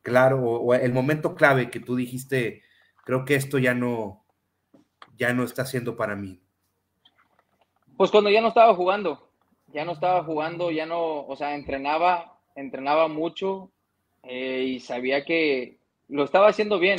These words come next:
Speaker 2: Nunca me pudieron, siento, si me daba la oportunidad otra vez de poder jugar un partido completo o, o entrar unos minutos, a lo mejor él podía ver que todavía tenía eso, o sea, todavía tenía mucho fútbol,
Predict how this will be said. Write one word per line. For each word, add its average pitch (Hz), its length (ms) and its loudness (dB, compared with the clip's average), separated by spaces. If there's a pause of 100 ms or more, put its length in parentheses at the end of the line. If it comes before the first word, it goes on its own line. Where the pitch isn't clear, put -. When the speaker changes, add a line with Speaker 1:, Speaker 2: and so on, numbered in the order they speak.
(220)
Speaker 2:
Nunca 180 320 2
me 180 140 -2
pudieron, 156 560 -2
siento, 180 460 -4 (760)
si 156 120 -4
me 151 140 0
daba 160 180 6
la 202 100 4
oportunidad 147 640 -4
otra 170 200 -4
vez 160 260 -4
de 135 300 -8
poder 135 260 -4
jugar 151 300 -4
un 156 100 -10
partido 151 340 -4
completo 139 540 -4
o, 127 360 -4
o 127 220 -4
entrar 131 280 0
unos 156 200 -4
minutos, 151 560 -6 (260)
a 131 120 0
lo 139 80 4
mejor 139 360 4
él 156 140 4
podía 156 280 4
ver 151 280 2
que 127 420 -4 (240)
todavía 160 680 4 (1040)
tenía 165 420 0
eso, 214 240 0
o 170 40 -4
sea, 151 160 -4
todavía 156 200 -4
tenía 175 140 -6
mucho 175 260 -10
fútbol, 156 420 -2